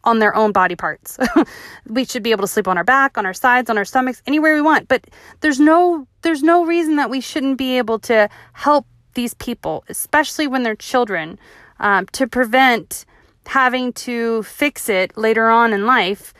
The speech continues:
with, or even a Band-Aid. C pap is, is what they use. It goes through your nose. It pushes,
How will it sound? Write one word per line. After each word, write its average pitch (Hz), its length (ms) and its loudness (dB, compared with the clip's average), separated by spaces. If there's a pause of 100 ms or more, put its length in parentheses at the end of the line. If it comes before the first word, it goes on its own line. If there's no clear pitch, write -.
(320)
with, 233 400 2
or 254 320 2
even 311 200 2
a 359 40 6
Band-Aid. 226 560 -2
C - 260 -2
pap 311 420 0 (560)
is, 247 300 -4
is 233 200 0
what 247 120 0
they 240 80 -2
use. 277 420 -4
It 208 100 -4
goes 208 200 -4
through 208 180 -4
your 196 120 -4
nose. 294 340 2
It - 220 -12
pushes, 240 420 -6